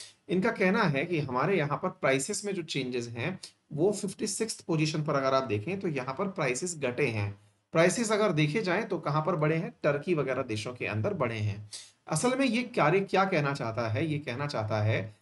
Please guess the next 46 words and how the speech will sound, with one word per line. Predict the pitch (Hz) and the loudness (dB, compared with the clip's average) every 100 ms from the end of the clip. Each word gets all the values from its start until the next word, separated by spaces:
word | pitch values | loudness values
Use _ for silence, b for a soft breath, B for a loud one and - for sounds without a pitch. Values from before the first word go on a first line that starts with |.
| _ - | _ -4
कि | |
यहाँ | 151 135 131 180 | 0 2 4 2
पर | 190 156 175 214 b _ 180 | 2 4 2 0 b _ -8
year | 143 196 202 247 240 | -6 -2 2 2 2
on | - 208 | 0 0
year, | 208 165 165 123 | 0 2 2 2
यानी | 117 117 131 | 0 -4 -4
कि | 143 196 - 156 | -6 -10 -4 4
एक | - - | 4 4
साल | 175 160 | 2 0
के | 151 156 | 0 -4
अंदर | 117 110 156 | -4 -4 -4
जो | 147 170 | -2 -6
प्राइसेस | 165 147 151 165 226 | -2 2 2 0 -4
में | 233 233 | -4 -2
डिक्लाइन | 151 151 139 170 | -2 0 0 0
हुआ | 139 117 107 | -2 -2 -2
है, | 110 156 - B B _ _ 175 | -2 -6 -8 B B _ _ 4
वो | 185 180 240 - _ 156 | 6 6 2 -6 _ -2
माइनस | 139 151 202 226 - | 4 4 4 0 -4
में | 123 | -4
है, | 110 104 104 143 | -2 -2 -4 -2
यानी | 147 165 | 0 0
कि | 185 | 0
सस्ते | - 165 - 190 | -2 -4 0 2
हो | 143 | 2
गए | 123 | 0
हैं | 117 113 | -2 0
मकान। | 104 107 107 107 | 0 0 0 -2
तो | 107 | -4
भैया, | 139 135 165 | -4 0 0
ये | 156 139 | 0 -2
तो | 160 | -4
हमारे | 131 113 113 165 | -2 0 0 0
लिए | 160 | 0
अच्छी | 151 - - - | -2 -6 -8 -8
है, | 123 120 | -8 -8
तुम्हें | 123 131 151 | -4 -2 -2
क्या | 110 | -2
लेना | 104 104 | 0 -2
देना | 98 101 101 | -2 -4 -6
इस | 101 | -4
बात | 95 92 | -4 -4
से, | - 110 | -6 -4
नहीं | 190 | -4
क्या? | 196 | -2